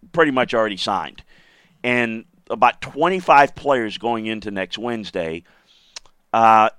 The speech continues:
either have not signed, um, maybe have committed, but maybe are wavering from their commitment. So we've got a special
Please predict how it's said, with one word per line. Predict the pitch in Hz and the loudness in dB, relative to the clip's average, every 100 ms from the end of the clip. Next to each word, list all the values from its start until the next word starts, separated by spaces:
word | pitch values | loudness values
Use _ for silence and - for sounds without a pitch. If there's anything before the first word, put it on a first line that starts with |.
| - | -4
either | 156 131 127 120 | -2 0 0 -2
have | - 113 90 | -2 -4 -4
not | 95 120 180 180 | 0 4 4 4
signed, | - 160 127 110 110 110 - _ _ _ _ _ _ | 2 4 4 2 -2 -8 -16 _ _ _ _ _ _
um, | 110 110 110 107 104 101 101 _ | 0 4 6 6 4 -2 -14 _
maybe | 123 131 156 185 | -4 2 2 2
have | 170 175 - | 2 0 0
committed, | 175 139 107 101 104 107 _ _ _ _ _ | -4 -2 0 -2 -4 -10 _ _ _ _ _
but | 107 123 123 | -4 -4 -2
maybe | 131 143 147 147 143 | 0 0 2 0 0
are | 135 | 0
wavering | 113 135 156 151 135 | 2 2 2 0 -2
from | - 127 | -6 -4
their | 117 | -4
commitment. | - 113 107 107 113 | -6 -6 -6 -6 -10
So | - 123 | -4 -2
we've | 147 143 | -2 0
got | 175 156 | 2 2
a | 127 | 2
special | - - 185 - 151 123 104 | -4 0 0 0 -2 -2 -4